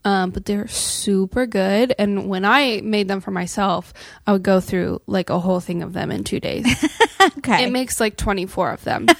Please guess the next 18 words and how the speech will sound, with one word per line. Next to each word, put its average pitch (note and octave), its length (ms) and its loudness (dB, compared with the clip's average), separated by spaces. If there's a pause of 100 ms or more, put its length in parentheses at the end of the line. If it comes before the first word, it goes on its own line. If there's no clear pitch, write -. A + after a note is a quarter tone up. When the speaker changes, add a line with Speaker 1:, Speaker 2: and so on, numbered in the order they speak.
(100)
Speaker 1:
You B3 100 -6
should - 340 4
<laughs> - 0 -
not D4+ 220 8
be C#4 80 -6
eating A3+ 280 -4
that G3 140 -2
many G3 280 -2
in G3 80 -2
Speaker 2:
So G3 60 -4
Speaker 1:
each C#4 160 -4
Speaker 2:
you C4+ 40 -6
Speaker 1:
sitting, F#3+ 280 -2
Speaker 2:
just - 100 -8
Speaker 1:
but - 160 -4
just G3+ 240 -8
Speaker 2:
scoop - 520 -2
it D4+ 280 2